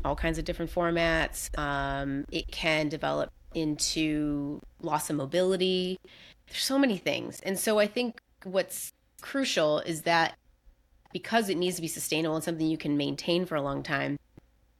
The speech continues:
the benefits of, yes, the physical, the physical appearance changes into something you, you are, you are personally wanting to see improve. Um,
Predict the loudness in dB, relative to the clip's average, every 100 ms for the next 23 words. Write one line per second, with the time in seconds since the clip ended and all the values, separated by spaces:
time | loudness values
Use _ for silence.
0 | _ -12 -6 2 4 4 2 2 2 4
1 | 4 4 0 -10 -16 -20 -20 -4 0 0
2 | 0 -4 -4 -4 0 2 2 0 -2 -6
3 | -4 0 -2 -2 0 0 2 0 2 2
4 | 2 0 0 -4 -4 -4 -4 -2 -4 -2
5 | -4 -4 -2 0 0 -2 -10 -2 4 4
6 | 4 2 2 2 4 4 4 2 0 2
7 | 2 2 0 -6 -14 -6 -4 0 0 2
8 | 2 -2 -6 -6 -2 0 4 4 6 4
9 | 4 2